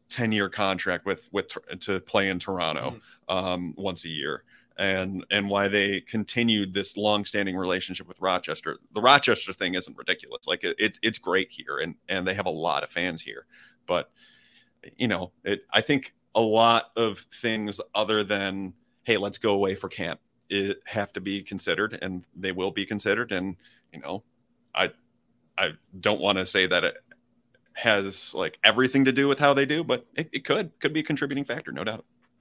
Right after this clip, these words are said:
Speaker 2: Let's put some gas in the, in the car. Let's rev the engine. Let's do this damn thing one more time tomorrow.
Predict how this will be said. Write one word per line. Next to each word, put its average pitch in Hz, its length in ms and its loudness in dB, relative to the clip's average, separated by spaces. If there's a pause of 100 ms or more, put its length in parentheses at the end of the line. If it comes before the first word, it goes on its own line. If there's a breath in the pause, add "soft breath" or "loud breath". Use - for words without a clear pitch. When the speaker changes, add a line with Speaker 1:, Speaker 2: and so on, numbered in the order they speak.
(1500)
Speaker 2:
Let's - 100 -20
put - 160 2
some 104 140 0
gas 110 400 8
in 127 80 4
the, 117 120 2 (180)
in 120 60 4
the 117 60 4
car. 123 460 8 (280)
Let's 101 140 4
rev 110 320 8
the 131 160 10
engine. 127 560 8
Let's 107 160 2
do 113 100 4
this 110 160 4
damn 113 300 4
thing 110 220 4
one 110 140 4
more 123 200 6
time 127 280 6
tomorrow. 127 520 8